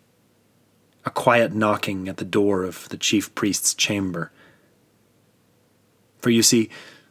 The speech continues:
Judas Iscariot, who was one of the twelve,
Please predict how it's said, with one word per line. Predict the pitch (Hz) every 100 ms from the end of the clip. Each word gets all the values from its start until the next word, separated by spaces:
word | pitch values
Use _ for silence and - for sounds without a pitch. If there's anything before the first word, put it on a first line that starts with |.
| _ _ _ _ -
Judas | 123 123 -
Iscariot, | 98 - 107 104 135 - - _ _ _ _ _ -
who | 117
was | 104
one | 113 127
of |
the | 113
twelve, | - - 110 117